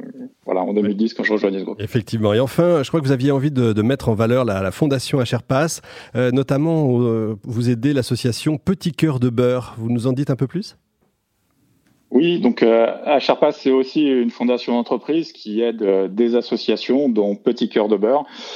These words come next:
Speaker 1: Euh, Petit Cœur de Beurre, c'est une association qui aide les malades, euh, atteints de malformations cardiaques, ainsi que leurs familles, euh, donc à, à faire face à la maladie, euh, au quotidien et, euh, voilà.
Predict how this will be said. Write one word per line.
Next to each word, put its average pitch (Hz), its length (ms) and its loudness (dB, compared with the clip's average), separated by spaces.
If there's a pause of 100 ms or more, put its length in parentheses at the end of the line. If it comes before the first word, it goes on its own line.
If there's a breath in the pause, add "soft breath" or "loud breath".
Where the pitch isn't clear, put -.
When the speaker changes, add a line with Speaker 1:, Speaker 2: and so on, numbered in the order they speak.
(340 loud breath)
Speaker 1:
Euh, 101 240 4
Petit 127 340 -2
Cœur 131 220 2
de 139 60 4
Beurre, 143 260 2
c'est 120 420 2
une 120 140 2
association 131 580 0
qui 131 300 -6
aide 139 240 2
les 127 80 2
malades, 135 440 2
euh, 117 920 -4 (240)
atteints 139 380 0
de 117 500 2 (260 loud breath)
malformations 123 720 2
cardiaques, 127 580 2
ainsi 120 280 -4
que - 60 -6
leurs 123 120 0
familles, 131 380 0 (580 loud breath)
euh, 131 180 -2
donc 120 280 -2
à, 117 340 2
à 143 80 0
faire - 200 0
face 135 220 4
à 127 60 4
la 117 80 4
maladie, 117 600 2
euh, 104 460 -2
au 113 120 -4
quotidien 117 640 -2
et, 107 60 0 (200)
euh, 98 120 -6 (480)
voilà. 90 160 -10